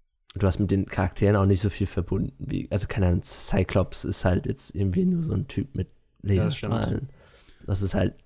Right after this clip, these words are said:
Speaker 1: unwichtig, wer den spielt im Prinzip. Ich weiß noch nicht mal, wer den vorher gespielt hat.
Speaker 2: Same.
Speaker 1: Ähm, jetzt weiß ich tatsächlich, <laughs> wer ihn spielt, aber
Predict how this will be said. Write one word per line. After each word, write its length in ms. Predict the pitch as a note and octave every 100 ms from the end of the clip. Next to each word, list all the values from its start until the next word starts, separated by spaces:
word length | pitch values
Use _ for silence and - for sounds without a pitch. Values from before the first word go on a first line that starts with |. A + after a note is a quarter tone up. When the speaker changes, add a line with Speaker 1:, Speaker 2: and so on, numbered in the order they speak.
| _ -
Speaker 1:
unwichtig, 840 | A#2 F#2+ G#2 - G#2 - G2 -
wer 120 | G#2+ F2+
den 120 | F#2+
spielt 400 | - - G2+ -
im 80 | G2+
Prinzip. 440 | - - - G#2
Ich 80 | -
weiß 160 | A#2 A#2+
noch 60 |
nicht 140 | B2 C#3
mal, 120 | A2+
wer 100 | G#2
den 140 | G#2+
vorher 320 | - A2 G2 F#2
gespielt 460 | - - G2 -
hat. 200 | G#2+ - -
Speaker 2:
Same. 440 | - - G#2 G#2+ - - - - - - -
Speaker 1:
Ähm, 320 | F#2+ F#2 F2 -
jetzt 220 | A#2 C3+
weiß 200 | B2 A2 -
ich 80 |
tatsächlich, 380 | - - G2+ -
<laughs> 40 | C#3
wer 60 |
ihn 60 | C3+
spielt, 300 | - F2+ F2+
aber 200 | F2+